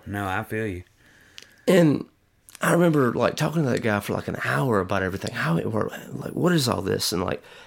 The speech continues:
Speaker 2: who are the people that are investing? And he was, like, at this time, it was real estate people and lawyers.
Speaker 1: Yeah.
Speaker 2: We were in Foley, Alabama. And those were the people that that guy was mining for, was people who were,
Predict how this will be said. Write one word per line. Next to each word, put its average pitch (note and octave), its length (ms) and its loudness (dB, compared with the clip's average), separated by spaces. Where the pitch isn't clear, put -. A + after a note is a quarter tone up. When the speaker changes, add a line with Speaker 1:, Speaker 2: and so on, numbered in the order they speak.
Speaker 2:
who F#3 260 6
are E3 60 4
the B2+ 80 -2
people G2+ 320 -4
that F#2 140 -2
are F2 120 -2
investing? F2 560 -8
And A2+ 140 -2
he D3+ 80 0
was, C#3+ 240 -2
like, A2 160 -6
at B2 100 -6
this E3+ 160 -2
time, D3 400 0
it - 80 0
was A#2+ 280 0
real D3+ 240 6
estate A#2 420 2
people G#2 420 -4
and G#2 200 -4
lawyers. A2 720 2
Speaker 1:
Yeah. G#2+ 180 -2
Speaker 2:
We E3 100 8
were D#3 160 6
in A2+ 100 4
Foley, C#3+ 580 4
Alabama. G#2 680 0
And G#2+ 280 0
those D#3+ 300 6
were E3 80 2
the C#3+ 80 0
people C3 300 -2
that A2 340 -2
that D3+ 320 2
guy B2+ 220 2
was G2 260 0
mining A#2+ 480 2
for, F2 320 -4
was C3 120 0
people A3 300 2
who F3+ 220 6
were, C#3+ 220 4